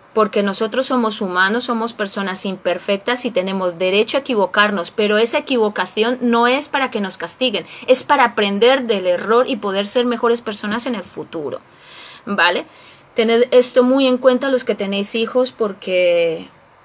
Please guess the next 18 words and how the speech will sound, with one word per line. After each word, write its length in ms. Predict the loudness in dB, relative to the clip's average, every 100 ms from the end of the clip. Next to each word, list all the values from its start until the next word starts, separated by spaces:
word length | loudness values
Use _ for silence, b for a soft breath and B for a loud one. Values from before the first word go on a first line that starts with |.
| -20 _ _ _ _ _ -2
la 140 | 0
destrucción 580 | 0 -2 -10 -6 -4 0
de 80 | 2
la 120 | 2
generación 760 | -2 -4 -2 -4 -6 -8 -8
humana 560 | -8 -4 -4 -2 -4 -2
es 260 | -2 -2 -8
terrible. 540 | -4 -2 -2 -4 -8 -16 B B B B -2
Muy 160 | 0 4
bien, 380 | 4 4 0 0
te 120 | 2 6
doy 180 | 4
paso, 440 | 4 4 2 2 -2
Ingrid, 360 | -2 -4 -8 -8
si 160 | -6
quieres 280 | 0 0 0
comentarnos 760 | -4 -4 0 0 0 -2 0 2
algo. 480 | 2 2 2 0